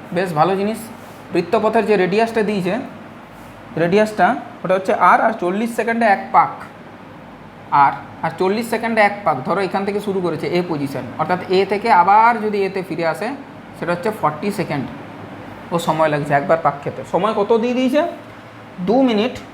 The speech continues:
কুড়ি সেকেন্ড। তাহলে দুই মিনিট কুড়ি সেকেন্ড মানেটা কি? দুই মিনিট কুড়ি সেকেন্ড, এটার মানেটা কি? দুই মিনিট মানে হচ্ছে ষাট, ষাট, একশো কুড়ি প্লাস কুড়ি মানে হচ্ছে একশো চল্লিশ সেকেন্ড। একশো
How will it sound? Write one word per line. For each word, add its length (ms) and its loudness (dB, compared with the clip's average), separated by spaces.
কুড়ি 260 4
সেকেন্ড। 240 -2
তাহলে 160 2
দুই 140 4
মিনিট 300 2
কুড়ি 260 0
সেকেন্ড 280 0
মানেটা 320 2
কি? 60 -2
দুই 220 2
মিনিট 280 0
কুড়ি 260 0
সেকেন্ড, 240 -2
এটার 220 0
মানেটা 320 2
কি? 60 -4
দুই 160 2
মিনিট 220 -2
মানে 140 2
হচ্ছে 200 -2
ষাট, 200 4
ষাট, 120 2
একশো 240 -2
কুড়ি 160 -2
প্লাস 180 4
কুড়ি 240 -2
মানে 140 -4
হচ্ছে 240 -4
একশো 180 -4
চল্লিশ 360 -4
সেকেন্ড। 260 -6
একশো 180 0